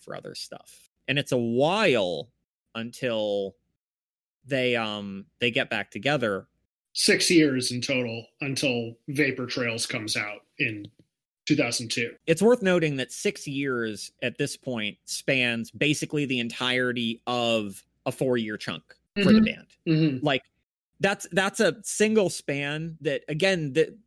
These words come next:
Speaker 1: up to twenty-one twelve is two and a half years. From their debut to Moving Pictures is just over six years. That's a huge chunk of time for this band.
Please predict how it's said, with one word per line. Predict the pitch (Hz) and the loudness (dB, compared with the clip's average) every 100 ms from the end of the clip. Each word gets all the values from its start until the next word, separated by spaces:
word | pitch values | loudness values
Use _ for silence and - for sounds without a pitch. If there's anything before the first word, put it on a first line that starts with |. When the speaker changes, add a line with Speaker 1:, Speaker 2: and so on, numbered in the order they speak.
| - | -4
Speaker 1:
up | 175 - | -4 -2
to | - | -6
twenty-one | 156 175 175 160 131 | -4 -4 -4 -4 -6
twelve | - 180 160 135 | -2 0 2 0
is | 120 - | -4 -4
two | 151 | -4
and | 139 | -2
a | 127 | -4
half | 117 104 | -4 -6
years. | 127 123 92 82 - - - | -4 -4 -4 -8 -12 -16 -6
From | - 180 | -2 2
their | 175 160 | 2 2
debut | 165 147 117 127 233 214 143 127 - _ _ _ | 4 2 0 0 4 4 4 2 -4 _ _ _
to | - 175 143 135 131 | 0 2 4 2 0
Moving | 131 156 196 160 135 | 0 2 4 2 -2
Pictures | - 190 - 117 85 - - | -4 -4 -4 -4 -6 -8 -8
is | 123 127 | -8 -8
just | 113 143 196 - - | 0 2 2 0 0
over | 127 107 104 | 0 0 -6
six | - 117 - | -6 -6 -8
years. | 107 87 - - - - _ _ | -10 -10 -12 -16 -20 -20 _ _
That's | 165 208 170 | 0 2 2
a | |
huge | - 170 131 - | 2 2 2 0
chunk | 131 101 | -4 -4
of | 98 | -10
time | 92 90 | -14 -14
for | 87 | -16
this | 90 | -16
band. | - - | -16 -18